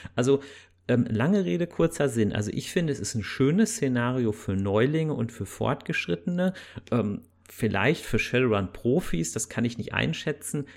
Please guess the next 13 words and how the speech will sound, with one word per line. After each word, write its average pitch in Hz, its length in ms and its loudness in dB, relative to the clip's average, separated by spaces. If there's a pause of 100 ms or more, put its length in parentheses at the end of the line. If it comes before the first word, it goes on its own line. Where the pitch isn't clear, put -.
(120)
ist 110 140 -2
es - 180 -2
vielleicht 92 520 -4
zu - 200 -6
einfach, 131 680 4 (320)
weiß 180 320 6
ich 185 160 0
nicht, 175 280 0
aber 110 160 4
die 98 160 -4
Handouts 147 640 2
sind 139 160 -2
super, 135 640 -4